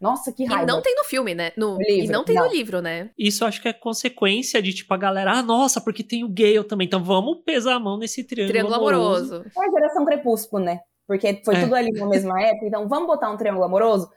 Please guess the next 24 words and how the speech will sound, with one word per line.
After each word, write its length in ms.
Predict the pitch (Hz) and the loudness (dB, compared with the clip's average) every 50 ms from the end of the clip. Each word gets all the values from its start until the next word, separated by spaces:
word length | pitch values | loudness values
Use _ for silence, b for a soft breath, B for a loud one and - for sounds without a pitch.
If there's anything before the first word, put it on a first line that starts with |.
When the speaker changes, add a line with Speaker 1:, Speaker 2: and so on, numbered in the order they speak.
| b b b | b b b
Speaker 1:
Sendo 240 | b 262 254 262 247 | b -4 -2 -2 -2
que 80 | 254 | -2
no 120 | 233 240 247 | -2 0 0
livro 200 | 247 254 240 277 | 0 0 0 -2
isso 120 | 262 262 277 | -4 -4 -4
não 100 | 294 359 | -4 -4
existe. 280 | 392 339 277 247 - | -2 -2 -2 -2 -2
Eu 60 | 262 | -4
acho 140 | 269 269 311 294 | -4 -4 -6 -6
até 300 | 294 - 247 226 254 285 | -6 -4 -2 0 0 0
que 60 | 427 | 0
eles 200 | 392 392 - - | -2 -4 -4 -4
têm 220 | - 214 214 247 | -4 -2 -2 0
algum 320 | 233 220 202 208 226 262 254 | 0 0 0 -2 -4 -4 -2
beijo 380 | 196 185 170 170 190 208 220 | 0 2 2 2 2 0 0
em 80 | 202 196 | -2 -2
algum 280 | 180 185 185 220 262 | 0 0 0 -2 -2
momento, 400 | 370 349 226 196 175 190 214 - | -2 -2 -4 -4 -4 -6 -8 -8
mas 200 | 226 220 220 220 | -6 -4 -2 -2
é 40 | 247 | -2
assim, 220 | 240 240 226 202 185 | -2 -4 -4 -4 -4
uma 220 | 190 214 214 208 | -4 -4 -6 -6
coisa 360 | 214 - 240 240 262 269 302 285 | -4 0 0 0 2 2 0 0
ali. 340 | 269 220 190 170 143 - | 0 0 -2 -2 -4 -6